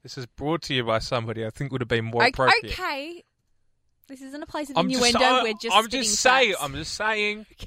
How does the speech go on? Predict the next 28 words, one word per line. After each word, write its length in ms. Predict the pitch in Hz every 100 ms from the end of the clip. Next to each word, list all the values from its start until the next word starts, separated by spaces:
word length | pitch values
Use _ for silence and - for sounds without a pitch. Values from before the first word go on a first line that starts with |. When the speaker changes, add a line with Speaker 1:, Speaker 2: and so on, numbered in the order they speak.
| 302
Speaker 2:
Okay. 100 | 220
Speaker 1:
Just 60 | - _ _
Speaker 2:
Anyway. 340 | 240 214 175 151
Speaker 1:
saying. 280 | 147 139 143 _ _ _ _ _ _ _ _ -
Speaker 2:
Trash 260 | 427 466
Fire 240 | - 254 180
Fallon 480 | - 180 180 - 226 _ _
says, 560 | - 240 185 117 220 - _ _ _ _ _ _ _
"I 400 | 262 311 403 494 453
had 500 | - 233 190 185 -
sex 480 | - - - 254 -
in 140 | - 254
a 80 |
graveyard 1000 | 226 208 214 220 220 180 151 - 85 - - _ _ _ _
and 120 | 208 214
was 140 | 202
walking 420 | 196 226 277 330
around 420 | 320 294 277 254 240
nude 600 | 269 269 175 160 190 - _ -
because 320 | 214 220 214
it 100 | -
was 180 | 202 180
midnight 580 | 196 220 196 151 131 -
or 140 | - 165
whatever. 520 | 156 147 139 - - - - - - - _ _ _ _ _ _ _ _ _
So 220 | - 214
this 260 | 202 269 -
car 680 | - 302 302 247 156 165